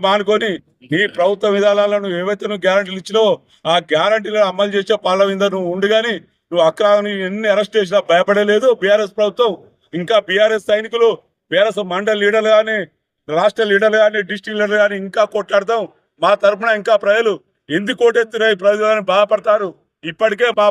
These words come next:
ప్రభుత్వం, మా పా-, మా పార్టీ దిక్కు వేల మంది చేయడానికి సిద్ధంగా ఉన్నారు. బిడ్డ, ఇకాతులైనా నువ్వు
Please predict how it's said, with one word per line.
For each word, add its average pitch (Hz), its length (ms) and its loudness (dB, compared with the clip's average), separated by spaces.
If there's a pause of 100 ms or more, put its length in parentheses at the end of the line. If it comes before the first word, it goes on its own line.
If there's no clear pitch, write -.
ప్రభుత్వం, 196 440 0
మా 190 80 4 (140)
పా-, 185 260 4
మా 180 100 4 (340)
పార్టీ 214 260 -2
దిక్కు 220 240 2 (420)
వేల 214 160 2 (160)
మంది 233 200 -2 (140)
చేయడానికి 214 500 -2
సిద్ధంగా 208 320 -2
ఉన్నారు. 226 240 0 (380)
బిడ్డ, 165 140 -4 (180)
ఇకాతులైనా 220 540 0
నువ్వు 202 140 0